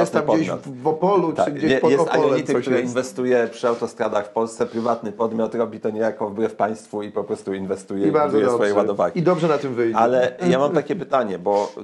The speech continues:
Speaker 2: to jest pytanie, które będzie się przewijało, bo ta energia jest potrzebna do różnych projektów infrastrukturalnych. I teraz ja mam, bo teraz nam wychodzi tak, mamy problem z sieciami, z magazynami energii,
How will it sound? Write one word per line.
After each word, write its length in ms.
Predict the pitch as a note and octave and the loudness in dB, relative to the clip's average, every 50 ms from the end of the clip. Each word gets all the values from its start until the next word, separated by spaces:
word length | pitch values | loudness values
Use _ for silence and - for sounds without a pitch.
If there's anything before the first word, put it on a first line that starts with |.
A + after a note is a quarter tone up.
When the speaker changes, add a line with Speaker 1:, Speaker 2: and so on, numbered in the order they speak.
| G2 - | -10 -2
Speaker 2:
to 80 | - B2+ | 0 0
jest 140 | C3 B2+ - | 0 0 -2
pytanie, 380 | - G2+ C#3 C#3 C#3 C3+ B2+ | -4 -2 -2 0 0 -2 -4
które 260 | C3 - B2 B2+ B2 | -4 -2 0 2 2
będzie 240 | A#2 B2+ B2+ B2+ A#2+ | 2 0 -2 -4 -6
się 140 | A#2+ - A#2 | -6 -6 -8
przewijało, 640 | - - B2 A#2 A2+ A#2+ B2 C3 C3 B2+ B2 A#2 | -6 -4 -4 -4 -2 0 0 2 2 2 2 0
bo 340 | A2 G2+ A2 G#2 G#2 G#2 - - _ | 2 0 -2 -2 -2 -4 -10 -8 _
ta 100 | - A#2 | 0 0
energia 380 | A#2 A#2+ B2 C3 C3 B2+ C3 B2 | 2 2 -2 -4 -2 0 0 0
jest 160 | A#2 A#2+ - | 0 0 -2
potrzebna 460 | A2+ G#2+ - - B2+ G#2+ A#2 A#2 A2+ | -8 -10 -4 -4 -4 -2 0 -2 0
do 120 | G2+ A2 G#2 | 0 0 -2
różnych 320 | A2 A#2 A#2 A#2 A2 - | -2 -4 -4 -4 -6 -4
projektów 440 | - G#2 G#2 A2 A2 - - - A2 | -2 -2 -2 -2 -2 -4 -8 -10 -10
infrastrukturalnych. 920 | G#2 - - G2+ - - F#2+ - - G2 F#2 F2 F2 D#2 D2 D#2+ D#2+ - | -8 -4 -4 -4 -4 -6 -12 -10 -6 -4 -2 -2 -2 -4 -6 -10 -14 -16
I 60 | F2+ | -10
teraz 380 | - A2+ A2+ A#2 A#2+ A#2 - - - - - _ _ E2+ F#2 | -4 0 0 0 0 -2 -6 -14 -20 -20 -20 _ _ -8 -6
ja 80 | B2+ | -4
mam, 280 | D3 E3 D#3+ D3 C#3 - - _ _ _ _ - - - - - _ _ | -2 0 -2 -2 -4 -8 -14 _ _ _ _ -20 -20 -20 -20 -20 _ _
bo 80 | A2 A2 | -6 -2
teraz 240 | C3 C#3+ C#3 - | -2 -2 -2 0
nam 160 | C#3 C3+ C3 A2+ | -2 -2 -2 -2
wychodzi 340 | B2 - A2+ A2 G2 G2 | -4 -4 -4 -4 -4 -4
tak, 280 | F#2+ - - - - - | -10 -10 -12 -12 -10 -8
mamy 640 | F#2+ A#2 C3+ C#3+ C#3 C3+ B2+ B2 A#2+ A#2 A2 G#2+ - - - - _ - - _ _ _ _ _ - - - _ _ - | -2 -2 -2 0 0 0 0 2 2 0 0 -2 -6 -10 -18 -20 _ -20 -20 _ _ _ _ _ -20 -20 -20 _ _ -2
problem 360 | A#2+ A#2+ A2+ A#2+ A2+ A2 G#2 | 0 0 0 -2 -4 -6 -6
z 180 | G2+ - - | -10 -14 -12
sieciami, 480 | - G#2 F#2 - A2+ G#2+ G#2+ G#2 G#2 G2+ | -10 -10 -8 -4 -4 -4 -2 -4 -6 -8
z 80 | - G2 | -6 -6
magazynami 600 | F#2 F#2 F#2 F#2+ F#2 G2 G2 G2 F#2+ F#2+ F#2+ F#2+ | -6 -4 -4 -4 -4 -4 -4 -4 -4 -4 -4 -6
energii, 720 | F#2 F#2 F#2 F2+ E2+ E2 E2 F2+ F2+ F2 F#2 F#2 - | -4 -4 -6 -6 -6 -10 -12 -10 -8 -8 -8 -10 -12